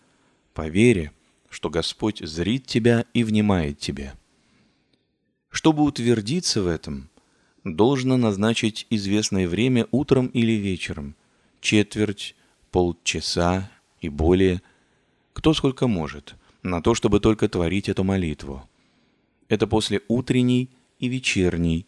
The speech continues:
молитвы, стоя или сидя. Этим положатся начатки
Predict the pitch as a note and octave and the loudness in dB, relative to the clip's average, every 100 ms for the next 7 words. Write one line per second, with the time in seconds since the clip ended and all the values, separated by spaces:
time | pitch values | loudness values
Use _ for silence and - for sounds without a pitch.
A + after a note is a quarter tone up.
0 | - E2+ E2+ D#2+ D2 C#2+ C2+ - _ _ | -4 -2 -2 -4 -8 -10 -12 -16 _ _
1 | _ _ _ - - - F2 F2 F#2+ - | _ _ _ -6 -4 2 2 2 0 -6
2 | _ _ _ A2 G#2+ A#2+ - G2 D2+ C#2+ | _ _ _ 2 4 4 2 0 -2 -6
3 | C#2+ _ _ _ _ _ _ _ _ _ | -8 _ _ _ _ _ _ _ _ _
4 | A2+ B2 C3 C#3 C3 C3 - _ - F2 | 2 2 2 -4 -6 -10 -18 _ -2 2
5 | B2+ D3 C3+ C#3+ B2 G#2+ G#2 F#2 - - | 4 2 2 2 0 0 2 0 -2 -6
6 | E2+ | -4